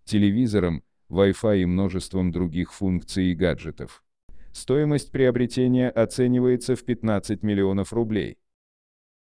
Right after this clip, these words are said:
«От пробок наконец-то можно кайфовать»,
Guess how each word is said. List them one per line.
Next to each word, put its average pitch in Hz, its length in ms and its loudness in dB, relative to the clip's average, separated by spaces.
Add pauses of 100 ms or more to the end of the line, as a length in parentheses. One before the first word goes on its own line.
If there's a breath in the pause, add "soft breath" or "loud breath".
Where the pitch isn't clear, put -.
(960 soft breath)
«От 85 220 -2
пробок 113 380 0
наконец-то 107 600 0
можно 92 340 0
кайфовать», 95 680 -2